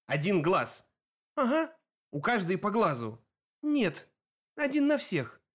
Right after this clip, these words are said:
Рядом со мной Тайсон заохал и вцепился в сиденье. "Что-то мне нехорошо". "Ох, старик", пробормотал я, потому что видел, как Тайсона укачивало в автобусе во время школьных экскурсий.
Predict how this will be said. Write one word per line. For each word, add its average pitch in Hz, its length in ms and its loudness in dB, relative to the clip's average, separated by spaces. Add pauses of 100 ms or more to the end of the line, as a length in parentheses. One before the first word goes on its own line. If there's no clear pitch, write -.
(720)
Рядом 165 320 0
со 165 160 0
мной 196 180 2
Тайсон 190 460 -2
заохал 196 480 0
и 185 100 -8
вцепился 190 540 -6
в 160 60 -10
сиденье. 117 580 -6 (400)
"Что-то 143 440 -4
мне 151 180 2
нехорошо". 143 920 -2 (600)
"Ох, 214 280 0
старик", 226 640 -2 (300)
пробормотал 165 580 0
я, 196 220 -2
потому 165 340 -2
что 185 160 -4
видел, 165 360 -2
как 180 260 -6
Тайсона 165 440 -4
укачивало 151 640 -4
в 135 60 -2
автобусе 143 600 -6 (220)
во 160 100 0
время 208 200 0
школьных 185 460 -2
экскурсий. - 640 -10